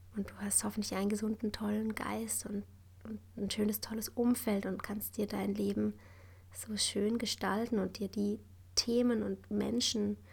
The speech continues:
und positiven Visionen in dein Leben ziehen, die, die dir Kraft geben, auf die du Bock hast, die, die dir Spaß machen. Das ist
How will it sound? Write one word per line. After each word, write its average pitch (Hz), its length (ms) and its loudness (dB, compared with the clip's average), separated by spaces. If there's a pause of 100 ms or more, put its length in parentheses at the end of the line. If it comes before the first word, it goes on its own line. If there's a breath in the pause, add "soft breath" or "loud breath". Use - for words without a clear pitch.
(760 loud breath)
und 208 200 0
positiven 220 540 0
Visionen 214 440 4
in 208 120 2
dein 208 180 2
Leben 214 260 2
ziehen, 202 280 2 (1000 loud breath)
die, 202 180 2 (120)
die 190 100 4
dir 190 160 2
Kraft - 360 2
geben, 208 300 4
auf - 160 -6
die - 100 -2
du 208 120 -2
Bock - 320 -4
hast, - 340 -8
die, 202 200 -2 (300)
die 208 80 -12
dir 226 140 -4
Spaß - 400 -2
machen. 220 320 -2 (1500)
Das - 220 -4
ist - 100 -2